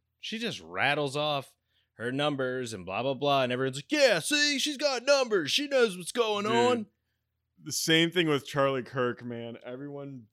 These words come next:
Speaker 2: fucking throws Charlie Kirk out there, and he just supplies numbers.
Speaker 1: But
Speaker 2: And they don't mean anything
Speaker 1: but you can
Speaker 2: 'cause it's all just
Speaker 1: you can use
Speaker 2: Ugh.
Speaker 1: numbers to your advantage to bolster a very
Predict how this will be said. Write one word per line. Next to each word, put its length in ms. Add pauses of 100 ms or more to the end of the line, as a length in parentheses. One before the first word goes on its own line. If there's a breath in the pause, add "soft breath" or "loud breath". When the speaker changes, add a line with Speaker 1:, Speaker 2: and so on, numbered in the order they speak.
Speaker 2:
fucking 440 (120)
throws 260
Charlie 380
Kirk 320
out 180
there, 240
and 80
he 100
just 260
supplies 460
numbers. 760 (1600)
Speaker 1:
But 280
Speaker 2:
And 100
they 60
don't 260
mean 260
anything 260
Speaker 1:
but 160
you 100
can 220
Speaker 2:
'cause 180
it's 160
all 340
just 240
Speaker 1:
you 60
can 220
use 320
Speaker 2:
Ugh. 60
Speaker 1:
numbers 560
to 100
your 160
advantage 720
to 160
bolster 800
a 140
very 520